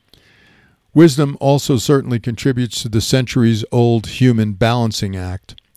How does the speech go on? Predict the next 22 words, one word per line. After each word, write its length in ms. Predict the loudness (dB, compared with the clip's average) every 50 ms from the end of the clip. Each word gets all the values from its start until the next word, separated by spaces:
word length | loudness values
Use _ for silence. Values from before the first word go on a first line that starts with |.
| _ _
wherein 440 | 2 2 4 4 2 2 0 -2 -4 -6
I 160 | -4 -4 -2
strive 560 | -2 -4 -4 0 2 2 2 2 0 -2 -4
to 100 | -6 -6
find 400 | -6 -4 -4 -4 -2 -2 -4 -4
my 140 | -4 -4 -4
unique 560 | -2 -2 -2 -2 -2 -2 -4 -4 -4 _ -18 _ -12
sweet 400 | -10 -10 -4 0 -2 -2 -2 -2
spots 560 | -10 -8 _ -6 -6 -6 -8 -10 -12 -14 -14 _ _ _ _ _ -20 -20 -20 -20 -20 _ _ _
in 140 | -6 -4 0
terms 400 | 0 2 2 2 0 -2 -2 -2
of 200 | -2 -4 -4 -4
time 280 | -2 0 0 0 0
alone 480 | 0 0 0 0 0 0 -2 -4 -6 -4
versus 400 | -2 -2 -2 -2 -2 -4 -4 -2
in 160 | -4 -6 -6
community, 640 | -8 -6 -4 -2 -2 -2 -2 -2 -2 -2 -4 -6 _ _ _ _ _ _ _ _ _ _
being 280 | 0 2 2 0 -2
satisfied 800 | -4 -2 -2 -2 0 -2 -2 -4 -4 -2 0 0 0 0 -2 -2
with 240 | -2 -2 -2 -2 -2
what 240 | -2 -2 -2 -2 -2
is 480 | -2 0 0 2 2 0 -2 -4 -8